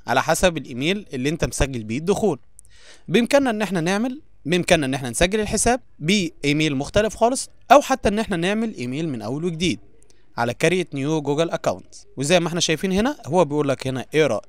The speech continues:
الخصوصية بتاعتها، وهنا ال-، لازم أن يكون معاك ال خمسة وعشرين دولار بالفيزا او الماستر كارد الخاصة بيك، وهنا دي الشروط الخاصة بيهم. طيب نتوكل على الله ونبتدي هنا، نيجي هنا كده ندوس، هنعلم هنا على المربع ده،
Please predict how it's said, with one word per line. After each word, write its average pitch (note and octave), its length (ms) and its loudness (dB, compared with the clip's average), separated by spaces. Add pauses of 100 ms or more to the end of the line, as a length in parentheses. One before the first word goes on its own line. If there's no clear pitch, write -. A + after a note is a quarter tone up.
(100)
الخصوصية C#3 580 -2
بتاعتها، G#3 500 0 (180)
وهنا F#3 540 4 (240)
ال-، D3 600 0
لازم E3 200 0
أن D#3 80 -4
يكون D3 500 -2
معاك B2 300 -6
ال A2+ 60 -14
خمسة G3+ 280 -4
وعشرين A#3 320 -2
دولار A#3+ 280 0 (520)
بالفيزا D#3 420 -2
او D3 160 0
الماستر E3 360 0
كارد G#3+ 220 -4
الخاصة G#3 400 -4
بيك، A#3 180 -4 (760)
وهنا B3+ 220 4
دي A3+ 80 -4
الشروط F#3 340 0
الخاصة C#3 360 -4
بيهم. F2 180 -10 (160)
طيب B2 160 0 (160)
نتوكل G#3+ 420 2
على F3+ 140 4
الله A3 280 2 (840)
ونبتدي D#3 440 0
هنا، D#3 120 0
نيجي C#3 240 0
هنا D3+ 120 -2
كده D#3 220 -2
ندوس، D#3 400 -4
هنعلم C3+ 420 -2
هنا D#3 180 -2
على B2+ 100 -2
المربع D3 380 2
ده، A3+ 160 -4